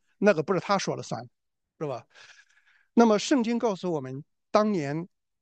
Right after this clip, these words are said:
亚伯拉罕就带着他的儿子以撒在那里上到那个山上去，放好了柴，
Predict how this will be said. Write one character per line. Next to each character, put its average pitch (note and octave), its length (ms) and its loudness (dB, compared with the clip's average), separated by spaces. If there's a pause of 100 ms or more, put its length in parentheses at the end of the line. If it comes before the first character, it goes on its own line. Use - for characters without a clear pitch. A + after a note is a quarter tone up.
亚 G3+ 180 0
伯 D#3 100 -4
拉 D#3+ 100 2
罕 D3+ 220 -4
就 C#3 160 -4
带 C4+ 360 4
着 F#3 120 -8
他 G#3+ 180 -6
的 - 60 -4
儿 F#3+ 180 -4
子 G3+ 160 -4
以 C#3 100 -10
撒 E3 260 0 (380)
在 F3 160 6
那 F3 120 2
里 C3 180 -4 (560)
上 G#3+ 320 2
到 D#3 180 -2
那 D#3 120 -8
个 D#3+ 80 -6
山 F3+ 220 -2
上 D#3+ 160 -4
去， D3+ 300 -4 (420)
放 G#3 220 4
好 C#3+ 120 -6
了 D3 100 -4
柴， D3+ 340 -4